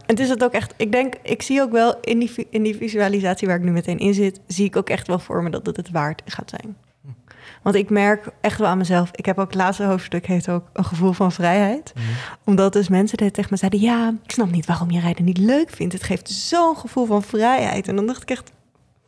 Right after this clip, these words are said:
Speaker 1: <laughs> "Ah, oké, <laughs> ik was hier scheldwoorden, insert scheldwoorden." Want
Speaker 2: <laughs>
Speaker 1: voor mij voelde het niet als een gevoel van vrijheid. Voor mij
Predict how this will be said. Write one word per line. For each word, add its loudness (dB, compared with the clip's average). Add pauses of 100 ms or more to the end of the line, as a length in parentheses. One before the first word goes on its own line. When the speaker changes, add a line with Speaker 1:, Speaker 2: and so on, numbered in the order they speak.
(100)
Speaker 1:
<laughs> -6 (320)
"Ah, -6
oké, -10
<laughs> 0
ik -16
was -8
hier 2
scheldwoorden, -2 (260)
insert -2
scheldwoorden." -2 (600)
Want 2 (220)
Speaker 2:
<laughs> 0
Speaker 1:
voor 2
mij 2
voelde 4
het 2
niet 4
als -4
een -12
gevoel -10
van -8
vrijheid. -6
Voor -10
mij -6